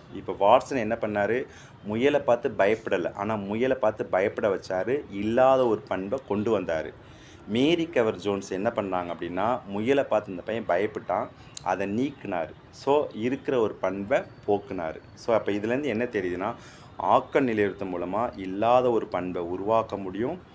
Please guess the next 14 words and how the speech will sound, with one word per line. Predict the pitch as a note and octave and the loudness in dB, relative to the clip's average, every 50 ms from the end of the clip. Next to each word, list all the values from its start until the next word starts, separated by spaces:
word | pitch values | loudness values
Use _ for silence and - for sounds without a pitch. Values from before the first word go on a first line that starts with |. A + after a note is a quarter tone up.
| - - - - - - | -20 -20 -20 -18 -8 -4
இருக்கிற | A#2 B2 D3 C#3+ - - A#2+ | -2 -2 -2 -2 0 2 4
ஒரு | G#2+ G2 - | 4 4 2
பண்பை | - F2+ F2 F2+ F#2 A#2+ D#3+ - - - - - | 0 -4 -4 -2 0 0 0 0 -2 -14 -14 -8
நீக்கவும் | G2 G#2 A2+ A#2 A2 - A2+ G#2+ G#2+ G2 | -4 -2 -2 -2 -2 0 -2 -2 -2 -2
முடியும். | F2+ D#2+ E2+ F2 F2+ F2+ F2 E2+ - - - - - - - - - | -6 -8 -8 -8 -6 -6 -6 -8 -10 -18 -20 -20 -20 -20 -18 -8 -2
அதே | G#2 G#2 G2+ B2+ C#3 D3 | -2 2 2 4 2 4
மாதிரி | C#3 C3 A2+ G#2 G#2 G2 F#2 F2 G2+ A#2+ C#3+ - - - - - - - - | 4 4 2 2 2 0 -2 0 -2 -4 -4 -6 -12 -20 -20 -20 -16 -4 0
பேப்பர் | A#2+ A#2+ B2+ B2 - A#2+ A2 G#2 G2+ F#2 F2+ G2 | 2 2 2 2 2 2 2 2 2 0 0 0
ஒன்னுல | G#2+ A2+ B2+ D3 D3 D3 C3+ A2+ F#2 F2 F2 G2+ A#2+ B2 - | 2 2 2 0 0 2 2 4 4 4 4 2 2 0 -2
ரெண்டாயிரத்தி | G2 F#2+ G2 G#2 A#2 B2 B2+ B2+ B2+ B2 - A#2 - - | -4 -4 0 2 2 4 4 2 0 -2 -4 -8 -4 -2
பன்னிரெண்டுல | G2 F#2+ G#2+ A#2 B2 A#2 A2+ G2+ E2+ E2+ F2+ A2 D3+ E3+ - - - - - | -2 0 2 0 0 0 0 -4 -4 -2 0 0 0 0 -4 -10 -18 -10 -4
ஒரு | G2 G2 F#2 - | -4 -2 -2 -2
கொஸ்டின் | G2 F#2 - - A2 G#2 - G2+ | -4 -4 -4 -4 -6 -6 -4 -4
கேட்டிருக்காங்க. | F#2+ F2+ F2+ F2 - F2 E2 E2 D#2 | -6 -4 -4 -8 -4 -4 -4 -4 -4